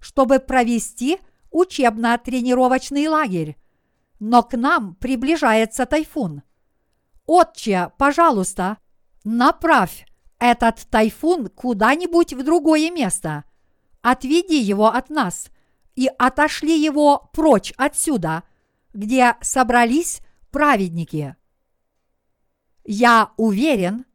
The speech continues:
что некоторые из вас помнят, как все мы вместе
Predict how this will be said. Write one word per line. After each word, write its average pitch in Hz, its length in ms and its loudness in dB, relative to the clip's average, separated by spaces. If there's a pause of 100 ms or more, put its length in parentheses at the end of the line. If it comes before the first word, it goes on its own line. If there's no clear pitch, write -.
что - 280 0
некоторые 277 720 2
из 240 300 -4
вас 302 480 -4
помнят, 226 560 -2 (500)
как 254 420 2
все - 380 0
мы 233 360 -2 (340)
вместе 214 800 -2